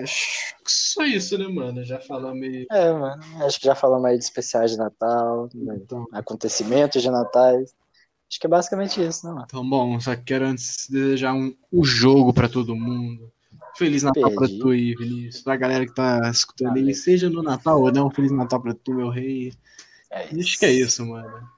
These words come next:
Speaker 1: Encerra aí, encerra aí, mano.
Speaker 2: É.
Speaker 1: E muito obrigado a todo mundo que ouviu até aqui, mano.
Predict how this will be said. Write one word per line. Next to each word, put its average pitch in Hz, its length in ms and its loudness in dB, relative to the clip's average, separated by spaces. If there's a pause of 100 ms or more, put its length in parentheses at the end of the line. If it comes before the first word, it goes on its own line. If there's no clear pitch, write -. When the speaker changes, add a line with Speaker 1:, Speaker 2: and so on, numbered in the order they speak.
(800)
Speaker 1:
Encerra 123 380 -8
aí, 156 120 -2
encerra 139 360 -8
aí, 156 200 -6
mano. 120 180 -16 (320)
Speaker 2:
É. 135 60 -4
Speaker 1:
E 139 80 0
muito 151 200 -2
obrigado 143 220 6
a 139 60 0
todo 143 180 2
mundo 139 200 6
que 139 240 6
ouviu 123 300 6
até 120 140 -2
aqui, 107 220 -8
mano. 101 240 -16